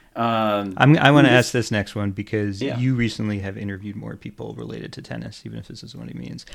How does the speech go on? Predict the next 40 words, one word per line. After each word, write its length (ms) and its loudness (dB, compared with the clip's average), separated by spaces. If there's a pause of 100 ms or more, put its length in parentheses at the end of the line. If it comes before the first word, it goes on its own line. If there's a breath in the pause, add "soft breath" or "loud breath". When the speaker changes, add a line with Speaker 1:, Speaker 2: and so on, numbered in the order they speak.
(100)
Speaker 2:
From 240 2
Jeff 220 2
McFarland, 640 -2
what's 320 -4
the 100 -8
key 300 -6
to 160 -8
conducting 680 -2
a 80 -6
good 380 -8
tennis 360 -8
interview? 360 -14
Speaker 1:
It 1080 -20
feels 220 4
like 100 2
a 60 4
loaded 320 0
question 380 -2
'cause 200 -4
you're 140 -4
assuming 440 -6
that 120 -8
I 220 -6 (260)
conduct 480 -4
good 220 -8
tennis 240 -8
interviews, 280 -8
and 120 -10
I'm 40 -10
not 200 -4
sure 180 -8
that 140 -6
I 140 -4
really 280 -10
know 160 -8
how 100 -8
to 100 -12
do 140 -10
that. 280 -6
But, 180 -2